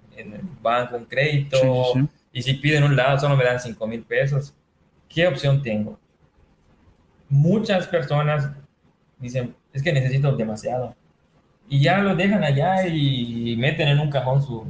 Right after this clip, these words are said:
Speaker 2: Su
Speaker 1: su sueño
Speaker 2: sueño.
Speaker 1: de emprender y ahí quedó.
Speaker 2: Ok.
Speaker 1: Y se van a buscar un trabajo donde están tres, cuatro meses, se quitan porque no les gusta y se van a buscar otro. Cuando al contrario, "Ok, voy a estructurar cuánto necesito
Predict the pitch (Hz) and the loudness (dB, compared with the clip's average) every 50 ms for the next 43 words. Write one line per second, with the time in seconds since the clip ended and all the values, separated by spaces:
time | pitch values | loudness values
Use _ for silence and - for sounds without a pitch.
0 | - - - - 151 - - 147 147 160 185 226 240 226 196 160 143 127 - - | -14 -8 -4 -2 0 0 2 2 2 4 4 4 2 2 2 2 2 0 0 0
1 | 123 120 120 123 160 202 226 214 185 185 208 233 - - 202 190 247 320 302 143 | -2 -2 0 0 0 0 0 0 -2 -2 -4 -4 -6 -8 -8 -6 -6 -8 -8 -10
2 | 143 - - 123 127 151 202 - _ _ _ _ _ _ _ _ _ _ _ - | -10 -8 -8 -6 -6 -6 -8 -10 _ _ _ _ _ _ _ _ _ _ _ -2
3 | 143 139 143 165 160 202 202 214 202 185 180 160 143 - 185 190 190 190 175 160 | -2 0 0 0 0 0 0 2 0 0 0 -2 -4 -4 -4 -2 -2 0 0 2
4 | 160 180 185 190 185 175 165 160 156 151 143 143 - - _ _ - 143 139 143 | 2 2 0 0 -2 -2 -2 -2 -2 -2 -2 -4 -6 -10 _ _ -6 -6 -4 -2
5 | 175 175 170 - 165 170 175 175 - 170 170 170 170 151 147 160 160 147 147 143 | -2 -4 -2 0 0 0 0 0 0 0 0 0 -2 -2 -2 -2 -2 -2 -4 -6
6 | 143 143 160 160 160 156 143 151 151 156 160 160 156 147 151 165 175 170 165 147 | -4 -4 -4 -4 -4 -4 -4 -4 -4 -2 -2 -2 0 -2 -2 -2 -4 -4 -4 -4
7 | 139 151 147 156 160 160 156 147 139 - 151 147 139 139 143 139 - - 131 143 | -2 -2 0 0 0 0 0 -2 -4 -2 -2 0 0 0 0 -2 -4 -6 -6 -4
8 | 143 139 - - - _ - - - - - - - 156 156 160 165 151 156 170 | -6 -6 -8 -12 -18 _ -14 -10 -8 -8 -6 -2 -2 0 2 2 0 0 0 0
9 | 170 151 156 165 175 196 214 214 202 185 170 165 - 165 190 190 - 170 175 196 | 0 2 2 2 2 2 2 2 2 0 0 -2 -2 -2 -4 -2 -2 -2 0 0
10 | 214 233 214 196 - _ _ _ _ _ _ _ - 143 139 139 143 175 202 220 | 0 0 -2 -4 -6 _ _ _ _ _ _ _ -2 0 2 4 4 4 2 2
11 | 214 214 175 147 139 - 147 143 139 143 156 - - - 170 170 180 185 190 151 | 0 -2 -4 -4 -4 -4 -2 0 2 2 2 0 0 0 -2 -2 -2 -2 -2 -4
12 | 135 123 127 117 - - 156 180 - - 165 143 139 | -4 -6 -6 -10 -10 -10 -10 -8 -6 -4 -4 -4 -4